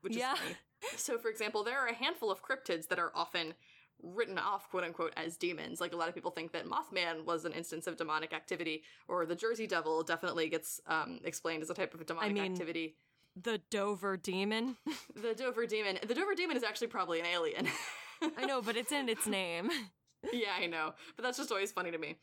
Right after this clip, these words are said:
Speaker 1: Um,
Speaker 2: Yeah.
Speaker 1: but it's like, this is a demon, this is a demon. Dover Demon's not a demon. That's an alien. Why didn't we call it the Dover Alien? Don't worry about it. Anyway, um,
Speaker 2: 'Cause
Speaker 1: and El
Speaker 2: alliteration is
Speaker 1: Chupacabra
Speaker 2: fun.
Speaker 1: is, yeah, it truly is. And El Chupacabra is frequently,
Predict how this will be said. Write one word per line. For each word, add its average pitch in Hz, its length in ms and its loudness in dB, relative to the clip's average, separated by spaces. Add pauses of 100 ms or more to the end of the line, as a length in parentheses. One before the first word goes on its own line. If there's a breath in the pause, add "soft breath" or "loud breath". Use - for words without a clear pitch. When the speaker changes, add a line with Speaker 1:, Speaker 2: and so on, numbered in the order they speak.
(420 loud breath)
Speaker 1:
Um, 190 200 2
Speaker 2:
Yeah. 185 120 2
Speaker 1:
but 180 80 -2
it's 185 180 0
like, 185 340 0
this 320 220 -2
is 294 80 -2
a 240 60 0
demon, 269 240 2
this 294 100 0
is 247 100 -4
a 254 60 -2
demon. 233 300 2
Dover 302 260 0
Demon's 240 300 0
not 180 160 2
a 170 40 2
demon. 170 300 -2
That's 190 180 2
an 214 100 -4
alien. 170 360 0
Why 170 140 2
didn't 180 140 -4
we 190 60 0
call 170 220 2
it 160 60 -6
the 165 40 -6
Dover 175 300 2
Alien? 170 420 0
Don't 220 200 2
worry 170 260 2
about 170 300 0
it. 175 120 -2
Anyway, 170 380 2 (340 loud breath)
um, 185 140 2
Speaker 2:
'Cause 277 160 2
Speaker 1:
and 311 80 2
El 320 60 2
Speaker 2:
alliteration 330 420 2
is 381 140 0
Speaker 1:
Chupacabra - 40 0 (180)
Speaker 2:
fun. 156 220 -4
Speaker 1:
is, 196 220 -2 (160)
yeah, 170 280 0
it 170 200 0
truly 165 320 -2
is. 139 140 -4
And 190 140 -2
El 220 100 2
Chupacabra - 680 -2
is 170 140 -2
frequently, 160 720 -2